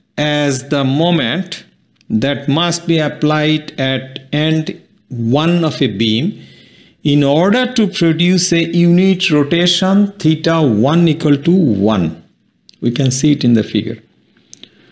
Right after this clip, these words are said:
While the opposite end of the beam theta two equal to zero. Again, the coefficient K two one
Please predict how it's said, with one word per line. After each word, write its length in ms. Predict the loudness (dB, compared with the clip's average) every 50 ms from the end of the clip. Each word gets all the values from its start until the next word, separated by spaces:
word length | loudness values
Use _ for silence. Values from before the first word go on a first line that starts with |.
| _ -20 -20 _ _ -4
While 340 | 0 0 2 2 2 2 2
the 280 | 2 2 2 2 0 -2
opposite 580 | -4 -6 -2 2 2 2 4 2 0 2 0
end 220 | 0 0 2 0 0
of 160 | -2 -2 0
the 100 | -2 0
beam 400 | 0 0 2 2 2 4 2 0
theta 480 | 0 0 -2 -2 0 -2 -4 -4 -2 0
two 200 | 2 2 2 2
equal 400 | 2 0 -2 0 0 0 0 2
to 120 | 2 0
zero. 480 | 0 0 0 0 2 2 0 -2 -2 -6 -14 -20 _ _ _ _ _ _ _ _ _ _ _ _ _ _ _ _ _ _ _ _ _ _ _ _ _ _ _ _ _ _ _ _ _ _ _ _ _ _ _ _ _ _ _ _ _ _ _ _ _ _ _ _ _ _ _ _ _ _ -20 _ _ _ _ _ _ _ _ _ _ _ _ _ _ _ _ _ _ _ _ _ _ _ _ -20 -20 -20 -20 -20 -20 -16 -6 -4
Again, 520 | -2 0 0 2 2 2 2 2 2 2
the 240 | 2 0 -2 -4 -2
coefficient 920 | -2 -2 -2 0 0 0 0 0 0 0 0 0 0 -2 -4 -6 -8 -16 -18 -20 -20 _ _ _ _ -2
K 360 | 0 2 2 2 2 0 0 0
two 140 | 0 2
one 720 | 2 4 2 2 2 2 2 2 2 2 0 0 -4 -12